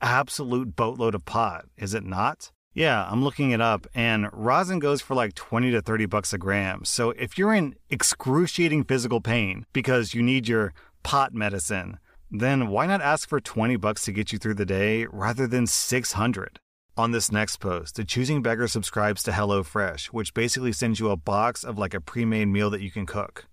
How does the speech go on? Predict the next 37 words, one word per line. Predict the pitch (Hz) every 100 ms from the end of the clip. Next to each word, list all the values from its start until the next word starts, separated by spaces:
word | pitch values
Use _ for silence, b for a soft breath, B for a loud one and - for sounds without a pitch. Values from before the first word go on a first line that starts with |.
| _ -
I | 113
know | 139
that | 160 165
a |
lot | 120 101
of | 107
my | 104 101
fans | - 95 101 95
listen | 92 127
to | 104
my | 110 104
podcast | - 92 95 98 95 101
while | 98
they're | 95
out | 95 101
running | 98 95 92
errands. | 95 92 90 - - -
What | 101 113 185
if | 180
I | 156
told | 131 120 113 101
you | 95 90
that | 85 104 107 -
while | 101
you're | 113 110
listening | 110 107 131 110
to |
my | 113 110
podcast | 98 98 104 120 113 -
running | 107 110 113
errands, | 104 107 117 123 113 -
you | 135
could | 160
also | - 131 139 135 156
be | 151 131
earning | 131 139 113
money? | 113 135 85